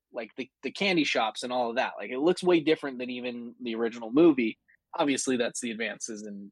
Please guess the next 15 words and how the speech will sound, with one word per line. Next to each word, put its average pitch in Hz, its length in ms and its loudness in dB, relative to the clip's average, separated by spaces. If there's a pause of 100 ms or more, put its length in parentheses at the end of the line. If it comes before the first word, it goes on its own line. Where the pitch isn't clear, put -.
technology 113 600 0
to 101 80 -6
where 101 140 -6
they 104 180 -8
can 95 100 -18 (100)
do 135 180 6
that 127 240 2
better 107 260 -2
now 107 240 -8
than 110 140 -14
they 107 100 -8
did 107 160 -6
in 104 120 -12
nineteen 110 340 -12
seventy-one. 104 580 -2